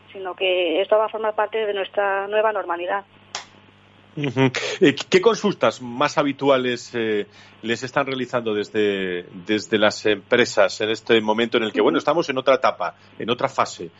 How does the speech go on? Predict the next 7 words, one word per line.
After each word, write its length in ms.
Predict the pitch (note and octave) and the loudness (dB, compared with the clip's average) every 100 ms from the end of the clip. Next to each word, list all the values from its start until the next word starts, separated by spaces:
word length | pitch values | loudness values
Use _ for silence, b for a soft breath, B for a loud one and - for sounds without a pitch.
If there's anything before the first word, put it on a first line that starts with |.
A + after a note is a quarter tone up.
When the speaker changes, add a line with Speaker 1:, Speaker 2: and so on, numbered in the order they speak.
| B B | B B
Speaker 2:
del, 480 | F2+ G2+ G2 F#2 F2+ G2 | -8 -2 -2 -2 -4 -2
Speaker 1:
Totalmente, 340 | G2+ G2+ G#2 | 0 0 0
Speaker 2:
del 80 | G#2 | 0
coronavirus? 560 | A2+ G#2 G2+ F2+ F2+ | 0 2 2 0 0
Speaker 1:
sí. 60 | F2 | 0
Speaker 2:
Doctora 340 | F#2 - A2+ | 0 2 0
Nicolás. 480 | G#2+ G2 F2 D#2+ - | 2 0 -2 -4 -12